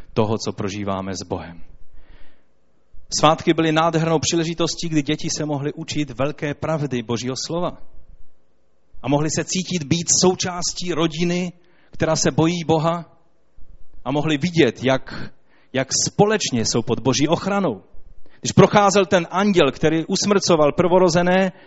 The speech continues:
a židovská rodina byla uvnitř doma a jedli toho beránka společně a jejich veřeje,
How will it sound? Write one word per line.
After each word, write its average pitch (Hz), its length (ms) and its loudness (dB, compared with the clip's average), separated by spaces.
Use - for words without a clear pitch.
a 101 140 -6
židovská 175 440 4
rodina 170 580 2
byla 131 520 4
uvnitř 156 460 2
doma 160 320 6
a 110 260 -4
jedli 170 360 -2
toho 156 220 4
beránka 165 460 0
společně 185 580 2
a 127 60 2
jejich 139 240 0
veřeje, 160 540 2